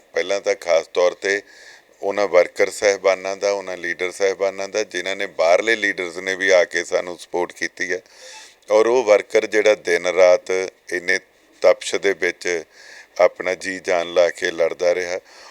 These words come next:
ਔਰ ਉਹ ਸਾਰੇ ਵੋਟਰ ਜਿਨ੍ਹਾਂ ਨੇ ਗਰਮੀ ਦੀ ਪਰਵਾਹ ਨਾ ਕਰਕੇ ਲਾਈਨਾਂ 'ਚ ਲੱਗ ਕੇ ਵੋਟਾਂ ਪਾਈਆਂ ਤੇ ਭਾਜਪਾ ਨੂੰ ਇੱਥੇ ਤੱਕ ਪਹੁੰਚਾਇਆ,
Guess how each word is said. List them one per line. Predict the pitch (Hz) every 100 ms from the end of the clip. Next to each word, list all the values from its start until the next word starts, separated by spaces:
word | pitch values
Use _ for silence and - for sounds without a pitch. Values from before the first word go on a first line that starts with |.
| _
ਔਰ | 107 117
ਉਹ | 123 120 127
ਸਾਰੇ | - 101 107 135
ਵੋਟਰ | 120 104 - 95 90 - - _
ਜਿਨ੍ਹਾਂ | 92 104 110 117
ਨੇ | 117 113 - _ - 95
ਗਰਮੀ | 95 92 104
ਦੀ | 101 117
ਪਰਵਾਹ | - 95 95 98 113
ਨਾ | 110 101
ਕਰਕੇ | - 90 - 98
ਲਾਈਨਾਂ | 92 82 87 90 95
'ਚ | -
ਲੱਗ | 90 87 82
ਕੇ | 82 - 90 87 -
ਵੋਟਾਂ | - 85 - 87
ਪਾਈਆਂ | 85 82 78 87 85 _ _
ਤੇ | 85 82 -
ਭਾਜਪਾ | - 82 - 78
ਨੂੰ | 80 87 - - - - - -
ਇੱਥੇ | 95 - 95
ਤੱਕ | 92 -
ਪਹੁੰਚਾਇਆ, | 90 92 - 82 85